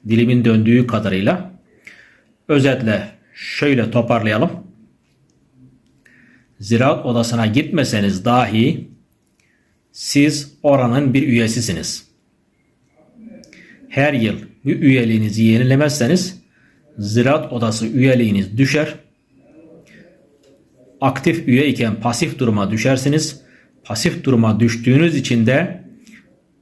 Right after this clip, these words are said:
destekleme alamazsınız. Olay bu kadar net. Ziraat odasına üyelik aidatını ödemezseniz destekleme alamazsınız.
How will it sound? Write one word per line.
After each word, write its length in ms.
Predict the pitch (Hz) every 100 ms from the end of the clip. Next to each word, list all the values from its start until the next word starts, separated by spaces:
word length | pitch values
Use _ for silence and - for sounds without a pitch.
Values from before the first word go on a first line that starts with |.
| -
destekleme 580 | 110 147 - 123 127 127
alamazsınız. 640 | 104 90 - - - - _ _ _ _ _ _ _ _ _ _ _ _ -
Olay 400 | 135 143 147 156
bu 80 | 160
kadar 460 | 117 135 120 110
net. 340 | 135 - - - _ _ _ - - - _ 101
Ziraat 480 | 98 113 139 139 123
odasına 520 | 104 98 95 85 - _ _ _ _ _ -
üyelik 500 | 120 120 127 - -
aidatını 560 | 101 95 92 95 101
ödemezseniz 880 | 107 113 127 151 - 131 185 - - _ _ _ _ _ _
destekleme 760 | 131 110 127 123 113 107 107 151
alamazsınız. 720 | 113 98 82 - - -